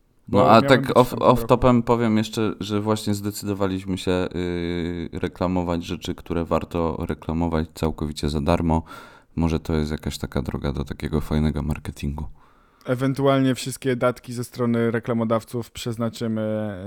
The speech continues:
Speaker 2: yy, na alkohol.
Speaker 1: Już myślałem, że powiesz, że <laughs> albo nie będę tego mówił.
Speaker 2: Napisz mi na privie. Eee,
Speaker 1: Dobra.
Speaker 2: co chciałem powiedzieć? No, jadę na ten Fest Festiwal, tylko jak,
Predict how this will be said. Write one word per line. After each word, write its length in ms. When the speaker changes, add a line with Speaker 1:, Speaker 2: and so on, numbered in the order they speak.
Speaker 2:
yy, 60
na 500
alkohol. 500
Speaker 1:
Już 260
myślałem, 540
że 120
powiesz, 420
że 260
<laughs> 600
albo 260
nie 140
będę 280
tego 260
mówił. 360
Speaker 2:
Napisz 440
mi 240
na 240
privie. 460
Eee, 600
Speaker 1:
Dobra. 260
Speaker 2:
co 120
chciałem 320
powiedzieć? 580
No, 100
jadę 260
na 100
ten 200
Fest 260
Festiwal, 640
tylko 200
jak, 120